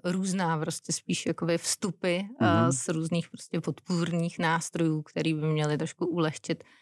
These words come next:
Speaker 1: eh, tu práci řídícímu a víceméně tímto způsobem zvýšit tu jeho kapacitu, aby byl schopen jakoby
Speaker 2: Mhm.
Speaker 1: uřídit víc těch, eh, těch letadel.
Speaker 2: Mhm. Takže ještě do nedávna se to psalo na papírky?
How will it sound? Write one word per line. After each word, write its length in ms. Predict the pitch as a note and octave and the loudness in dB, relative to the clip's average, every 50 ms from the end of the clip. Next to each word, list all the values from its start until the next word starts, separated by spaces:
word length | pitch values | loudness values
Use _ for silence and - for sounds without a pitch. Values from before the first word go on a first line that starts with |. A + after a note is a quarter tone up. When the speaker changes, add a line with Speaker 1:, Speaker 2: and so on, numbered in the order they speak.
| _ _ _ - - | _ _ _ -4 0
Speaker 1:
eh, 300 | D#3+ D#3 D3+ D3+ D3+ D3+ | 2 2 2 2 0 -2
tu 200 | - - - E3+ | -4 -6 -8 -4
práci 500 | - E3 E3 D#3 D#3+ - - - E3+ G3 G#3 G#3+ F#3 - | -2 0 0 0 0 0 0 0 0 0 -2 -6 -6 -4
řídícímu 600 | - D#3+ D3+ D3+ - - - F3 E3 E3 D#3+ E3 - - | -4 -2 -2 -4 -6 -6 -4 0 0 2 0 0 -2 -2
a 340 | F3+ D#3+ E3 D#3 D3+ E3 | -2 0 2 2 2 0
víceméně 460 | - - D#3+ - - D#3+ D#3+ D3+ D3+ D3+ | 0 -2 -4 -4 -2 0 0 2 0 0
tímto 260 | - E3 D#3 - - | -2 -4 -6 -6 -8
způsobem 460 | - - - F3+ - - E3 E3 E3 | -16 -12 -10 -6 -2 0 2 2 2
zvýšit 480 | E3 E3 D#3+ D#3 D3+ - D#3+ D3 - - | 2 0 0 0 0 -2 -4 -4 -4 -4
tu 120 | - D#3 | -2 0
jeho 160 | D3+ D#3 E3+ D#3+ | 2 2 2 0
kapacitu, 600 | - D#3+ - - F3 - - F3 - - - - | -2 -2 -2 -2 -4 -4 -6 -8 -6 -4 -2 -2
aby 220 | - D3+ D3 - - _ _ - | 0 -2 -2 -4 -6 _ _ -4
byl 180 | F3 F#3+ E3+ | -2 -2 -2
schopen 340 | - - - D#3+ - E3+ E3 | -2 -2 -4 -4 -2 -2 -2
jakoby 340 | D#3+ - - - - - - D#4+ | -2 -4 -6 -6 -4 -2 0 2
Speaker 2:
Mhm. 80 | - | 2
Speaker 1:
uřídit 380 | - - - A#2 B2 E3+ E3 - | 4 4 4 4 2 2 0 -2
víc 260 | D#3+ D3+ - - - | -4 -6 -4 -6 -6
těch, 280 | - - E3+ - - - - - | -6 -4 -6 -6 -6 -8 -6 -4
eh, 280 | E3+ D#3 D3+ D3+ - F#3 | -4 -2 -2 -4 -6 -8
těch 240 | - - F3 - - | -10 -12 -12 -8 -4
letadel. 460 | E3 D#3+ - - D#3+ D#3+ D#3 D#3 D#3+ - | -2 -2 -2 -2 -2 -2 -2 -2 -2 0
Speaker 2:
Mhm. 240 | - G2+ G2+ A2+ A#2 A#2+ - _ - | 0 2 2 2 0 -2 -6 _ -4
Takže 200 | - A#2 G#2 B2 | 0 2 2 2
ještě 260 | A#2+ G#2 - - A#2+ | 2 0 0 -2 0
do 120 | G2+ A2 A2 | 2 2 2
nedávna 580 | A2 G#2+ G2 G#2+ G2+ G2+ G2+ G2+ G2+ G2+ G2 | 2 2 2 2 2 2 2 2 0 0 0
se 120 | F#2+ - - | -2 -4 -4
to 80 | - G2 | -4 -4
psalo 240 | - - G#2 G2+ | -2 0 2 2
na 80 | G2 F#2+ | 2 2
papírky? 600 | - G2 F#2+ - G#2+ G2+ F#2+ - - F#2+ G#2+ A#2+ | 0 -2 -2 0 0 0 0 0 -2 -2 -2 -2